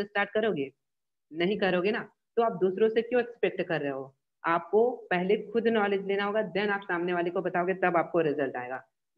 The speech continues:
But बिना learning के, बिना सीखे अगर आप जाओगे तो मुंह के बल गिरो-, गिरोगे, ठीक है?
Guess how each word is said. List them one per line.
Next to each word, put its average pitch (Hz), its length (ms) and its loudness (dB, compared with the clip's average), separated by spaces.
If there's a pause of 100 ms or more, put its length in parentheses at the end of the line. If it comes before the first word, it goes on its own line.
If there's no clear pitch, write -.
(100)
But 196 180 2
बिना 175 280 4
learning 190 380 0
के, 208 80 0
बिना 180 280 2
सीखे 196 320 -6
अगर 190 180 0
आप 185 160 -2
जाओगे 170 280 0
तो 190 100 -4
मुंह 175 160 -2
के 175 120 -2
बल 147 160 0
गिरो-, 131 300 -8
गिरोगे, 139 360 -2
ठीक 240 160 -6
है? - 300 -6